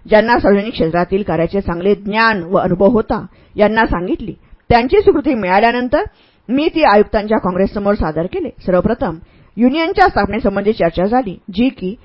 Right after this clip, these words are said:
सर्वसंमतीने स्वीकारण्यात आली. त्यानंतर वेगवेगळ्या योजना व अहवाल तयार करण्यासाठी प्रत्येक कॉलनीच्या एक एक सदस्याला समाविष्ट करून घेऊन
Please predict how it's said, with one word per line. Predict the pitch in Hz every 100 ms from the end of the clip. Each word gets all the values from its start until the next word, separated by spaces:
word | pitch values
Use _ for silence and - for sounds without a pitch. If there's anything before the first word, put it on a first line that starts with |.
| - -
सर्वसंमतीने | 254 269 - - 226 220 220 226
स्वीकारण्यात | 175 165 170 175
आली. | 320 302 -
त्यानंतर | 190 190 202 226 180 - - - -
वेगवेगळ्या | 233 247 240 208
योजना | 196 180 180 180 240
व | 240
अहवाल | 202 190 202 196
तयार | 190
करण्यासाठी | 175 165 170 247 339 185 - _ -
प्रत्येक | 233 247 - 359 -
कॉलनीच्या | 226 220 220 233 -
एक | 185 202
एक | 190
सदस्याला | 180 170 - 185
समाविष्ट | 190 165 185 262 -
करून | 330 208 180
घेऊन | 208 254